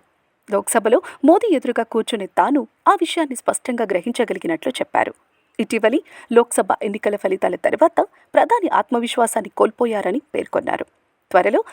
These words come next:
ఆయన నేతృత్వంలోని ప్రభుత్వం తొలగిపోతుందని జోసెన్ చెప్పారు.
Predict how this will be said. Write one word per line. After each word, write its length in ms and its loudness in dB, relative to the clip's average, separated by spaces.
ఆయన 140 0
నేతృత్వంలోని 760 0
ప్రభుత్వం 360 2
తొలగిపోతుందని 840 0
జోసెన్ 380 -4
చెప్పారు. 320 -4